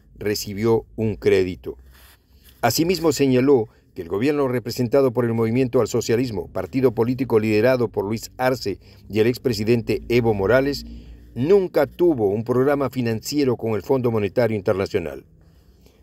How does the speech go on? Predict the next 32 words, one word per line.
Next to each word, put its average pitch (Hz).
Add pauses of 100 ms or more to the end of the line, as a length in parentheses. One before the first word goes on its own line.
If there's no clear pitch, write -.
También 107
explicó 127
que 127
desde 120
el 117
año 131
dos 117
mil 113
seis, 143 (240)
en 107
que 123
se 117
inició 127
la 135
gestión 127
del 120
expresidente 120
Evo 110
Morales 110 (220)
en 135
Bolivia, 139 (220)
se -
marcó 101
una 120
línea 123
clara 131 (340)
con 95
relación 113
a 113
ese 117
organismo 110
internacional. 90